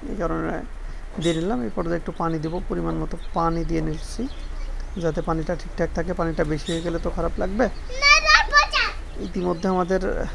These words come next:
মাংসটা কষিয়ে নিয়েছি, এখন একটু পানি দিয়ে নিব। যেহেতু খিচুড়ি ভাতের সাথে, ভাতের সাথে গোশ, সেহেতু অল্প একটু ঝোল লাগবে, খুব একটা বেশি ঝোল লাগবে না আশা করতেছি। আর এদিকে খিচুড়ি রান্নার জন্য দিয়ে দিয়েছি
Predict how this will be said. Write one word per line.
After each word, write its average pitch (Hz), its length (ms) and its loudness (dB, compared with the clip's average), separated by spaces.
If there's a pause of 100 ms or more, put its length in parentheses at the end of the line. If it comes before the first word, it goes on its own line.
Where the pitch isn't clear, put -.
(220)
মাংসটা 170 500 0
কষিয়ে 175 280 0
নিয়েছি, 180 400 0 (540)
এখন 165 160 0
একটু 165 260 -2
পানি 170 220 0
দিয়ে 160 140 0
নিব। 160 260 0 (580)
যেহেতু 175 460 2 (340)
খিচুড়ি 180 280 2
ভাতের 175 340 0
সাথে, 175 420 -2
ভাতের 165 220 -2
সাথে 180 260 -4
গোশ, 160 220 2 (540)
সেহেতু - 200 0
অল্প 190 300 4
একটু 180 240 0
ঝোল 170 200 4
লাগবে, 156 280 2
খুব 165 160 0
একটা 165 200 0
বেশি 151 260 -2
ঝোল 156 240 2
লাগবে 156 360 2
না 156 60 2
আশা 151 160 0
করতেছি। 160 440 -2 (840)
আর 160 340 0
এদিকে 160 560 2 (420)
খিচুড়ি 165 240 0
রান্নার 160 300 2
জন্য 175 220 0
দিয়ে 165 180 0
দিয়েছি 156 400 -2